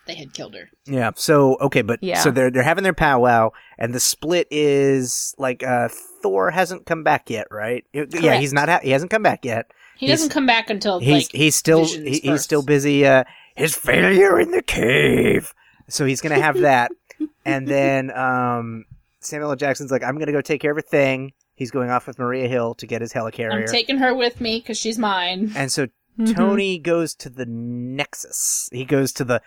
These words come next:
Speaker 2: the internet hub, which I don't think exists. I, that's the point of the internet, is that there's
Speaker 1: Right.
Speaker 2: no one place.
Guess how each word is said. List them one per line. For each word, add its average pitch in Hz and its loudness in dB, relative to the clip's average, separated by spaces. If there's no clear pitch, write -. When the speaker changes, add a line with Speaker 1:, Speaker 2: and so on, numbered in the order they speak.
Speaker 2:
the 139 2
internet 170 4
hub, 123 0
which - -6
I 120 -8
don't 135 -10
think 151 -12
exists. - -8
I, 123 -2
that's 135 0
the 135 -2
point 165 0
of 180 -2
the 208 -2
internet, 226 2
is 117 -4
that 120 -4
there's 117 -2
Speaker 1:
Right. 117 0
Speaker 2:
no 139 6
one 139 2
place. 226 -2